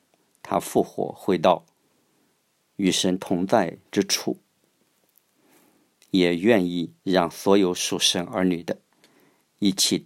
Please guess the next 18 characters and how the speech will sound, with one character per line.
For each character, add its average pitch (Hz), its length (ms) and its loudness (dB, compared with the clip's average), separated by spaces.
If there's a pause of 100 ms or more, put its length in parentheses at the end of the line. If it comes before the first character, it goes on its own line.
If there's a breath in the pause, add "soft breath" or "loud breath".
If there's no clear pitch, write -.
得 104 120 6
着 95 360 -4 (180)
他 95 180 0
所 92 160 -8
赐 - 200 -10
的 92 100 -2
永 82 220 -4
生 - 260 -2 (140)
和 - 400 -4 (560 soft breath)
真 123 200 -2
生 117 280 0
命。 113 180 -4 (1400 soft breath)
在 113 100 6
这 110 140 2
里 87 340 0 (100)
实 - 180 0
在 95 140 2
是 92 520 0